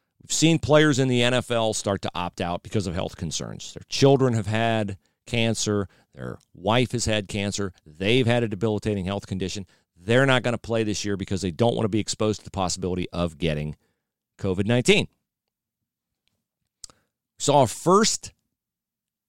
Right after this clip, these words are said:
name college player opt out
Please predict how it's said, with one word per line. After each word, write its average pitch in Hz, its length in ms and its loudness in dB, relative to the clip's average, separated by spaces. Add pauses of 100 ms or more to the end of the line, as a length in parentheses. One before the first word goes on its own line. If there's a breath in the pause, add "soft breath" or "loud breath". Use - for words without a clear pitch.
(260)
name 170 600 4
college 160 480 4
player 113 440 2 (260)
opt 127 280 2
out 117 300 4